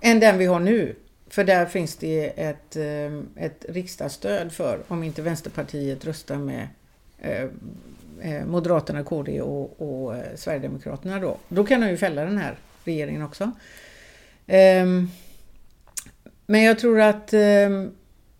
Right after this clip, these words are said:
ja, jag tror att det, man hade ha-, alltså, vi hade ju lagt fram en, inte vi, utan det hade varit Moderaterna och K D som hade lagt fram en politik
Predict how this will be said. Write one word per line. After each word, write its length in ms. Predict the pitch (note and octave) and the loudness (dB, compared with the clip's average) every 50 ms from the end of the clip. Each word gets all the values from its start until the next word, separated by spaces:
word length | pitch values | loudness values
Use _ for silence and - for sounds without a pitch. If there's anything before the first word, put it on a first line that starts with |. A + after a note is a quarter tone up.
| _ _ _ _ _ _ _ _ _ _ _ _ - - - - A1 - D3 - - - _ _ _ _ _ _ _ _ _ _ _ _ _ _ _ _ _ _ _ _ _ _ _ _ _ _ _ _ _ _ _ _ _ _ _ - | _ _ _ _ _ _ _ _ _ _ _ _ -20 -20 -20 -20 -20 -20 -20 -20 -20 -20 _ _ _ _ _ _ _ _ _ _ _ _ _ _ _ _ _ _ _ _ _ _ _ _ _ _ _ _ _ _ _ _ _ _ _ -8
ja, 360 | - G#3 G#3 A3 A3+ B3 C4+ C4 - _ _ _ _ _ _ _ _ _ _ _ _ _ | -2 0 2 2 2 2 0 -2 -4 _ _ _ _ _ _ _ _ _ _ _ _ _
jag 200 | - G#3+ A3 G#3+ | 0 2 2 2
tror 180 | A3 B3+ A#3+ A3+ | 4 4 4 4
att 160 | A3 G#3+ A3 | 4 4 2
det, 300 | A#3 A#3 A#3 A3+ A3 G#3+ - A#3 - - - - - - F3 F3+ E3+ - - - _ _ _ _ _ _ _ _ _ _ _ _ _ _ _ _ _ _ _ _ _ - | 4 6 6 6 6 4 0 -10 -16 -20 -20 -20 -20 -18 -16 -14 -12 -14 -14 -16 _ _ _ _ _ _ _ _ _ _ _ _ _ _ _ _ _ _ _ _ _ -4
man 220 | - A3 A3+ A#3 A#3 | 0 2 4 4 4
hade 220 | C4 B3+ A#3 A#3 | 4 4 4 4
ha-, 300 | A3+ A#3 - A3 A3+ A3+ - | 2 2 2 0 0 0 0
alltså, 240 | - A#3 A3 A3+ A#3 | 0 0 0 2 2
vi 220 | A3 B3 A#3+ A#3 | 4 4 4 4
hade 200 | A#3+ B3 A3+ A#3 | 4 4 4 4
ju 80 | A#3+ B3 | 4 4
lagt 180 | A#3+ A#3 A3+ - | 4 2 0 -2
fram 340 | - B3+ B3+ B3 B3 A#3+ | -2 0 2 2 4 2
en, 240 | A3+ A3 G#3 F#3 F3+ | 2 2 0 0 0
inte 260 | - G#3 G#3 G#3+ A#3 | -2 -2 0 2 2
vi, 360 | A3+ G3+ A3 A3+ A3 F#3+ E3+ - | 2 2 2 0 0 -2 -4 -4
utan 340 | - G3 F3+ F#3 - G3+ G3+ | -6 -6 -4 -4 -2 -2 -2
det 40 | G3 | 0
hade 200 | G3+ G3+ G3 G#3 | 0 0 -2 -2
varit 400 | G3 G3+ G3 F#3 F3 F3 F3 - | 0 0 0 0 0 -2 -2 -4
Moderaterna 540 | - G3+ F#3+ F#3 G3 G3+ E3+ - - D#3+ E3+ | -4 -2 -2 0 0 0 -2 -2 -6 -8 -8
och 60 | D#3+ | -6
K 200 | - A3 G#3 F3+ | -4 -2 -2 -2
D 100 | E3 F3+ | -2 -4
som 140 | F3+ G#3 G3+ | -2 -2 -2
hade 140 | G3 F#3+ G3 | -2 -2 -2
lagt 180 | G3 F#3+ F#3 | -4 -4 -4
fram 320 | - - F#3+ D#3+ D#3 D3+ D3+ | -4 -6 -4 -4 -4 -4 -4
en 140 | D3+ D#3+ | -6 -6
politik 760 | D#3 F3+ E3+ D#3+ D#3 D#3+ - B3 A#3 F3+ - - - - - | -4 -4 -4 -4 -4 -4 -4 -4 -2 -4 -6 -8 -14 -20 -20